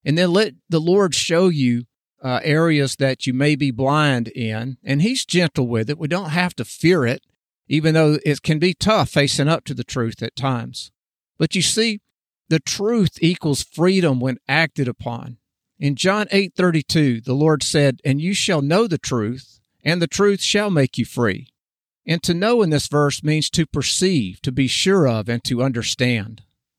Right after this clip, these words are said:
To reiterate, freedom and deliverance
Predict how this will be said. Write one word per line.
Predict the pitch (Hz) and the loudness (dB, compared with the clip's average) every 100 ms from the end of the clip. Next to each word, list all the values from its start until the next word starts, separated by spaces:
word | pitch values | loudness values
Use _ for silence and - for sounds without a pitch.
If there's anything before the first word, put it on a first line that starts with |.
| _ _ | _ _
To | - 135 | -2 0
reiterate, | 147 185 165 117 104 120 - _ _ _ _ _ _ _ | 4 4 4 2 0 -4 -8 _ _ _ _ _ _ _
freedom | - 190 226 214 | 0 2 2 2
and | 170 | 0
deliverance | 147 139 143 123 131 - - | 0 2 2 0 -4 -6 -14